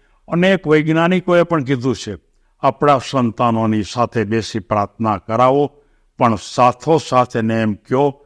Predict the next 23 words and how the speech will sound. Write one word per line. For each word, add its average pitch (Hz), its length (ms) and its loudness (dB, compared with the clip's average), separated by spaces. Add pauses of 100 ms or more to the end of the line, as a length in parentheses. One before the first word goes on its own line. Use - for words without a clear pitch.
(280)
કે 117 80 -2 (220)
એ 160 200 4
વખતે 127 560 -2
તમારા 117 520 0
મનમાં 107 720 0 (460)
કોઈ 170 400 4 (240)
કલુષિત 165 800 0
લાગણી 160 460 2
ન 165 60 0
હોવી 143 320 0
જોઈએ. 120 360 -2 (840)
એકદમ 175 920 2
સૌમ્ય, 160 920 0 (800)
એકદમ 165 600 2
શાંત 151 640 0 (400)
અને 127 180 -2 (220)
એકદમ 156 640 0
પવિત્ર 143 500 -2
લાગણી 127 480 0
સાથે 123 440 -4
જો 113 180 -2
પ્રાર્થનામાં 107 680 0
બેસો, 107 600 -4